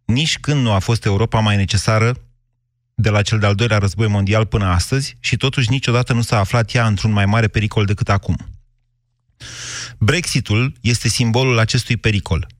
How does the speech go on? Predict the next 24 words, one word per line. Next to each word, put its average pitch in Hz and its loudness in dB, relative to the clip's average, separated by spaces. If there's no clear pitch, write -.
simbol 127 0
al 110 4
crizei 113 0
Europei, 101 2
care 123 0
nu 123 0
a 131 2
știut 123 0
să - -2
răspundă 117 0
nevoilor 110 2
de 98 0
protecție 104 -2
a 101 0
popoarelor 101 2
în 113 0
fața 117 0
marilor 110 2
șocuri 123 0
care 110 2
au 107 4
zdruncinat 110 0
lumea 110 2
contemporană. 95 0